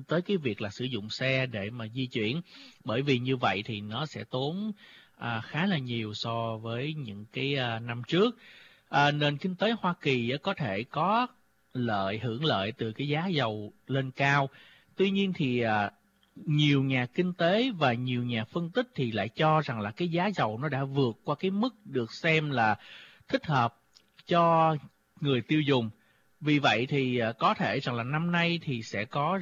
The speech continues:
rất là nhiều gia đình họ không có di chuyển bằng xe, à, cho cái việc nghỉ mát, mà có thể là họ sẽ ở tại chính cái nơi của mình, hoặc là có thì đi bằng máy bay thì nó cũng có sẽ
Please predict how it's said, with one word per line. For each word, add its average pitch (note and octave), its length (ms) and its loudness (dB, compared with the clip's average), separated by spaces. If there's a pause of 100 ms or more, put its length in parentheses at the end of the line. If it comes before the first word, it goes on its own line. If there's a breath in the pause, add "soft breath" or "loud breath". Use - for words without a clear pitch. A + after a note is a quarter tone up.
rất A3 220 -4
là B2+ 100 -2
nhiều A#2 400 -4
gia C3+ 160 0
đình A2+ 280 -2
họ G#2 240 -4
không D3+ 380 -4
có F3+ 340 0 (460)
di D#3+ 180 0
chuyển B2 280 -4
bằng A2+ 200 -2
xe, C3+ 380 2 (460 loud breath)
à, A#2 440 0 (420)
cho B2+ 440 0
cái D#3+ 180 -8
việc C3 220 -4
nghỉ A2+ 220 -10
mát, D3+ 400 -4
mà G#2 140 -8
có C#3+ 200 -2
thể A2 220 -4
là B2 100 -4
họ G2+ 220 -6
sẽ G#2+ 380 -8
ở G2 420 -4
tại F#2+ 300 -10
chính F#3+ 220 -4
cái G3+ 120 -6
nơi C#3+ 300 0
của C#3+ 140 -8
mình, G#2+ 320 -4 (260 loud breath)
hoặc - 240 -8
là G#2 260 -2 (140)
có E3 420 -6
thì A2+ 180 -10
đi B2+ 180 -8
bằng G#2+ 180 -10
máy C3+ 120 -8
bay C3 360 0
thì G#2+ 160 -14
nó G#2+ 260 -10
cũng A2+ 200 -16
có C#3 120 -10
sẽ A2+ 500 -8